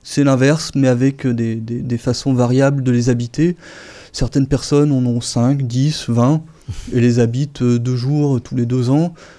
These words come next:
D'autres n'en ont qu'une et vont y passer les deux mois d'été, plus quelques semaines de vacances.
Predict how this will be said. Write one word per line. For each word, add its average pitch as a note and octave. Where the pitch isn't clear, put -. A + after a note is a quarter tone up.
D'autres D#3
n'en C#3
ont C#3+
qu'une E3+
et C3+
vont B2+
y B2+
passer C3+
les B2
deux B2
mois B2+
d'été, B2
plus -
quelques A#2+
semaines B2+
de B2+
vacances. D3+